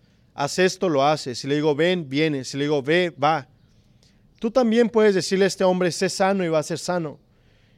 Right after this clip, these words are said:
Y el hombre un poco altanero, en mi opinión, se acerca a Jesús y le dice, "Tú y yo tenemos poder, hazme este favor", y los dos continuamos, "No tienes que venir a mi casa".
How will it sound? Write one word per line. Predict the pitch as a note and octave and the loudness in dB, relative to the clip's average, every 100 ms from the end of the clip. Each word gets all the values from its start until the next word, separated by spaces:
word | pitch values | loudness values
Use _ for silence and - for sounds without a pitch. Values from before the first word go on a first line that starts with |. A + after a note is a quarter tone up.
| _ - | _ 0
Y | F#3 | 2
el | F#3 | 4
hombre | G3 G3+ A3 | 4 4 4
un | F#3+ F#3+ | 2 -4
poco | - G#3 G#3 G#3+ | 2 2 4 2
altanero, | F#3+ E3+ E3 F#3+ G#3 D#3+ D3+ - | 2 -2 2 6 8 6 4 -2
en | D#3 D#3 | -4 0
mi | D#3 | 6
opinión, | F3+ G3+ F#3+ E3+ E3+ C3 B2+ _ _ _ _ _ | 8 6 0 0 2 0 -4 _ _ _ _ _
se | - - E3 | -10 4 4
acerca | D3 F#3+ F#3+ G3+ | 6 0 0 -4
a | |
Jesús | E3+ D3 G3+ G3 E3+ F3 | -6 -4 -2 -2 -4 -6
y | E3 | -2
le | E3+ | -2
dice, | D#3+ | -2
"Tú | C#3 G3 | -4 0
y | G3+ | 2
yo | G3 | 2
tenemos | F#3 F#3 F3 | 0 0 -2
poder, | - D#3 F#3 G3 - _ _ _ _ | -2 0 2 0 -6 _ _ _ _
hazme | D3+ E3 E3+ | 0 0 -2
este | - | -4
favor", | D#3+ D3+ E3+ G3 F#3 - - | -4 -2 0 0 -2 -12 -10
y | D3 | -2
los | D3 | 0
dos | D#3 - | 0 -2
continuamos, | F3 D3+ D3 F3 F3+ F3+ - _ _ _ D#3 | -4 -4 0 0 0 -2 -6 _ _ _ -4
"No | E3+ | -4
tienes | E3+ F#3+ G3+ G3 | 0 2 2 0
que | F#3 | -2
venir | F3 F3 | -2 -2
a | E3+ | -2
mi | D3 | -2
casa". | D#3+ D#3 E3 D#3+ | -2 -2 -4 -10